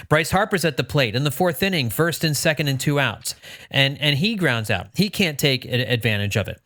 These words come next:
Um, you've got, uh, Christian Pache, uh, uh, and, uh, and Nick Castellanos.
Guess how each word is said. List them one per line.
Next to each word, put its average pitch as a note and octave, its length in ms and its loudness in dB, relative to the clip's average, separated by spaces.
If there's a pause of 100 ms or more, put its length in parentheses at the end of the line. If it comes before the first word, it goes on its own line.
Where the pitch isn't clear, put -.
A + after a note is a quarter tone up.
(340)
Um, C3 440 2
you've D3 280 0
got, D#3 320 0
uh, D#3 300 2
Christian F3+ 400 -2
Pache, C3+ 720 0
uh, C3 60 0
uh, C3 300 0
and, C#3 320 0
uh, C#3 220 2
and C#3 140 0
Nick D#3 140 -2
Castellanos. F3 840 0